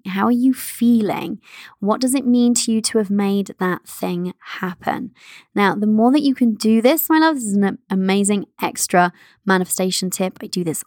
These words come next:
all the time for anything that I am working on manifesting. I visualize the celebration, not the actual moment when the thing happens, because the celebration is a step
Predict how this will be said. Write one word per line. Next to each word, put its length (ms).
all 200
the 80
time 380
for 140
anything 340
that 180
I 400
am 380
working 480
on 360
manifesting. 800
I 240
visualize 920
the 440
celebration, 1120
not 220
the 80
actual 320
moment 460
when 220
the 60
thing 200
happens, 460
because 220
the 80
celebration 460
is 120
a 80
step 400